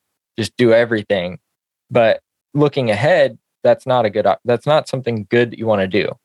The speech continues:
because you're gonna start getting pools that you're not happy with. They're taking too much time. They're not as profitable. And in the long run, that's not doing anything good for your business.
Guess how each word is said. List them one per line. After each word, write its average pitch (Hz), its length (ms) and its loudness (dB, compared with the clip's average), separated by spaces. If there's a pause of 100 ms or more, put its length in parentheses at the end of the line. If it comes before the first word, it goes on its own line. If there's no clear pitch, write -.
because 117 360 0
you're 120 140 2
gonna 135 160 0
start 123 300 0
getting 120 400 -2 (420)
pools 117 380 2
that 101 200 0
you're 107 160 -2
not 104 200 -2
happy 95 320 -6
with. 95 280 0 (500)
They're 107 200 0 (120)
taking 127 360 -2
too 127 120 -6
much 117 260 0
time. 101 400 -4
They're 104 140 2
not 113 280 0
as 120 100 -2
profitable. 98 720 -2 (600)
And 110 220 2
in 113 80 0
the 110 80 2
long 123 260 2
run, 113 340 -2 (260)
that's 117 200 0
not 139 160 0
doing 113 200 -6 (100)
anything 139 380 -2
good 110 200 0
for - 80 -4
your 98 80 0
business. - 580 -4